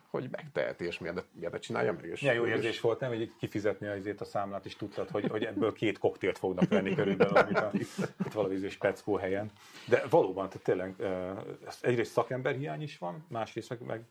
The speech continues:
Speaker 2: brutálisak most már így a, a, az árak, és, ö, ilyen kis munkákra például kis településeken nem is nagyon tudsz szerezni. Tehát a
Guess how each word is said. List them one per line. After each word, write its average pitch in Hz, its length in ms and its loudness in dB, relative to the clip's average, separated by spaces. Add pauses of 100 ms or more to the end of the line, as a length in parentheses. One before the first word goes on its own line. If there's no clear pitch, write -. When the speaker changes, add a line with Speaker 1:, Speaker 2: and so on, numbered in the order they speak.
(300)
Speaker 2:
brutálisak 101 640 -8
most - 200 -14
már 95 140 -6
így 95 80 -4
a, 98 220 -2
a, 95 280 -4
az 98 120 -6
árak, 101 260 -4
és, 104 240 -4
ö, 113 40 2
ilyen - 600 -4
kis - 140 0
munkákra 156 380 0
például 139 400 2
kis - 360 -4
településeken 143 580 0
nem 143 160 -2
is 117 120 -6
nagyon 107 200 -4
tudsz 104 200 -6
szerezni. 92 380 -4
Tehát 98 200 -6
a 107 200 -4